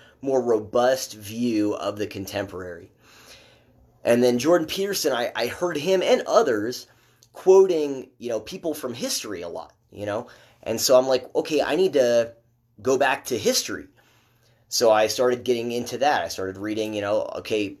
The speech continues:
really things that are kind of the basics in a lot of ways, but, you know, John Stuart Mill, um, Thomas Sowell, you know, I was, is kind of some degree is more kind of modern history.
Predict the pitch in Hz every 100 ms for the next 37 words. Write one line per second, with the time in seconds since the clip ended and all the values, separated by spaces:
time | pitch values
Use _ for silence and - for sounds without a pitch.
0 | - 98 175 240 143 127 151 139 117 95
1 | 98 - 160 107 - 117 139 139 92 -
2 | 95 98 95 107 98 90 95 92 92 92
3 | - 104 98 - _ _ - 95 101 98
4 | 110 127 120 - 135 120 110 120 127 127
5 | 127 - _ _ _ - 104 104 95 92
6 | 87 _ _ _ _ _ _ _ _ _
7 | _ _ _ _ _ _ - - - 143
8 | 147 - 143 143 147 147 139 127 113 123
9 | 117 113 104 - - 127 - 131 139 123
10 | 131 120 120 120 123 104 104 117 123 120
11 | 135 - 131 135 127